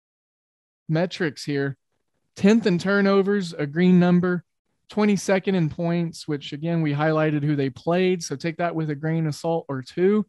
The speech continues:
Yards per play, tenth. You know, the fact is that they're executing their game plan. They're executing their plays. They're doing what they're supposed to. So,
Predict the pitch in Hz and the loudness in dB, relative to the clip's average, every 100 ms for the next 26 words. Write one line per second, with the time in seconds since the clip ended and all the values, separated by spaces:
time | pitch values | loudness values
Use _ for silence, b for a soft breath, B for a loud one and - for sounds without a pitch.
0 | _ _ _ _ _ _ _ - 160 214 | _ _ _ _ _ _ _ -2 2 2
1 | 202 - 214 - 214 214 139 - - 220 | 2 0 -2 0 0 0 -4 -4 4 4
2 | 180 - - _ _ _ _ _ _ 180 | 4 0 -18 _ _ _ _ _ _ -4
3 | 190 185 165 - - - - 170 156 202 | 2 2 0 -8 -20 -20 -8 -4 2 2
4 | 208 208 208 185 160 143 - _ _ _ | 4 6 6 6 2 0 -2 _ _ _
5 | 180 151 180 190 202 214 - 180 - 185 | -10 2 6 6 4 2 2 -4 -2 0
6 | 180 175 160 151 165 175 165 135 127 139 | 0 2 0 0 2 2 0 -2 -2 0
7 | 185 190 - 175 190 180 170 156 143 - | 2 2 -2 -2 2 2 2 0 0 4
8 | 160 156 123 120 127 143 208 214 196 - | 4 4 2 -4 -4 2 2 4 2 2
9 | 165 - 139 151 143 - - - _ _ | 0 0 -2 -2 -4 -8 -18 -20 _ _
10 | _ _ _ _ _ _ _ _ _ _ | _ _ _ _ _ _ _ _ _ _
11 | _ _ _ _ _ _ _ _ _ _ | _ _ _ _ _ _ _ _ _ _
12 | _ _ _ _ - - 180 123 110 | _ _ _ _ -10 -4 -2 -2 -6